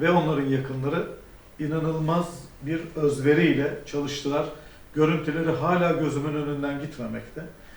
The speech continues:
Yine deprem bölgesinden bölgemize gelen meslektaşlarımız için hızlıca,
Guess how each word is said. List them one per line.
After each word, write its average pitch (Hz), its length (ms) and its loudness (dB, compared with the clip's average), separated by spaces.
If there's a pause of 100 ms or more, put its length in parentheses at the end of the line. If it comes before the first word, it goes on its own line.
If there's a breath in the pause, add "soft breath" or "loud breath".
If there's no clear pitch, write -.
(300 loud breath)
Yine 175 340 0 (160)
deprem 175 440 2
bölgesinden 135 680 0 (720)
bölgemize 160 600 2
gelen 156 280 2
meslektaşlarımız 156 1000 -2
için 180 180 -10 (580 loud breath)
hızlıca, 180 560 4